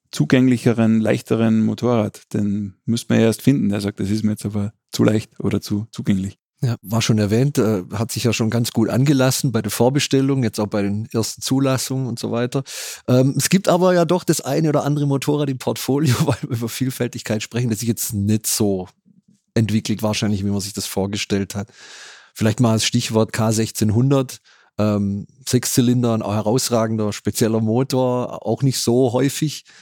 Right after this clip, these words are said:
Speaker 2: äh, weil, wenn man mal über den gesamten Motorradmarkt schaut.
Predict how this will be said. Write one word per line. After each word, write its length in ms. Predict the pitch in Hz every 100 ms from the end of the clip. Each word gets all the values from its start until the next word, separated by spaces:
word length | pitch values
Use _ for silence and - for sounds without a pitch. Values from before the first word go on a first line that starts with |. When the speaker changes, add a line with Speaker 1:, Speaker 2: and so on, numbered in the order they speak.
| - - _ -
Speaker 2:
äh, 60 |
weil, 280 | 107 104 107 107 -
wenn 180 | 110 110
man 320 | 107 107 104
mal 120 | 104
über 120 | 98
den 120 | 104 104
gesamten 340 | 107 107 -
Motorradmarkt 640 | 104 107 120 127 123 117 -
schaut. 260 | 120 120